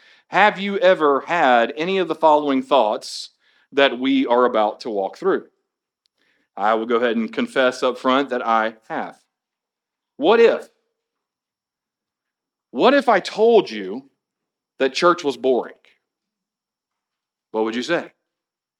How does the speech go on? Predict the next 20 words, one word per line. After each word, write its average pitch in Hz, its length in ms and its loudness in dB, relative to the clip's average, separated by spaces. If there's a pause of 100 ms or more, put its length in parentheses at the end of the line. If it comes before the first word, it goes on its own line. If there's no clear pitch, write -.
(540)
What 165 200 4
if 220 100 2
I 190 100 4
told 202 440 4
you 120 220 -4
that 135 340 2 (340)
I 135 60 -2
didn't 208 180 4
want 208 160 4
to - 80 -12
come 247 200 4
to 202 60 2
church - 340 -2
today 151 260 2
because 190 260 0
church 262 360 0
itself 240 640 2
can 214 180 -4
be 196 140 -6
frustrating? 139 760 -2